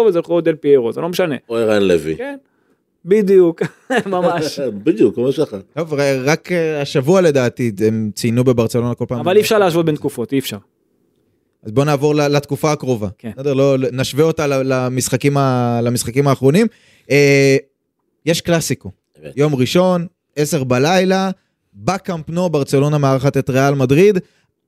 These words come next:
Speaker 3: אחרי שצריך להגיד, ש-, קלאסיקו ראשון של העונה בברנבאו, ריאל מדריד מנצחת, שלוש אחת.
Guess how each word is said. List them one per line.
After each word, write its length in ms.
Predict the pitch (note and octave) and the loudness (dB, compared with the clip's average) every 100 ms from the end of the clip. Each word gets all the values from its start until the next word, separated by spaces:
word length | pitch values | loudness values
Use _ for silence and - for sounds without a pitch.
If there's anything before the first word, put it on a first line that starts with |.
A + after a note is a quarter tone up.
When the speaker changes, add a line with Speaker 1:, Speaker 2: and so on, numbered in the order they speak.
| _ _ | _ _
Speaker 3:
אחרי 280 | C3+ C3 F3 | -6 0 2
שצריך 320 | F3 F3 D#3+ | 2 0 0
להגיד, 300 | E3 F3+ D3+ | 2 2 0
ש-, 360 | - - - - _ | -2 -8 -8 -14 _
קלאסיקו 520 | D#3 F3+ G3+ G3+ E3 | -2 0 0 -2 0
ראשון 400 | D3 - F#3 F#3 | 0 0 0 0
של 200 | F#3 D3+ | 0 2
העונה 300 | C3+ B2 B2 | 2 0 -2
בברנבאו, 800 | B2 D3 B2 B2 A#2+ C#3+ C#3+ B2 | -2 -2 -2 -2 0 2 2 2
ריאל 200 | B2 B2+ | -2 -4
מדריד 340 | B2 A#2+ B2 | -4 -2 -2
מנצחת, 640 | A#2+ A2+ G#2 C#3+ D#3 A3+ A3 | -2 -2 0 0 0 0 -2
שלוש 300 | A#2+ A2+ - | -2 -2 -4
אחת. 400 | - F#3+ A#3+ | -4 -2 -4